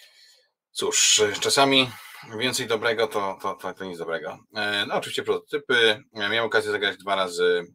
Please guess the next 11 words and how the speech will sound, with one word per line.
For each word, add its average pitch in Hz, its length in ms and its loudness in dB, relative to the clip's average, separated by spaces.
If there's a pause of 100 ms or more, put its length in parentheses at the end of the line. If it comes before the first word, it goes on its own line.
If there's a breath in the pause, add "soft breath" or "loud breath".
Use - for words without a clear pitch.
w 95 220 -12
War 139 240 2
Chest, 107 420 -2
e, 95 380 0
bo 92 420 -6
mój 95 140 -8
brat 95 240 -6
wpadł - 340 -2
i 101 60 -12
mu 95 100 -12
pokazywałem, 92 760 -4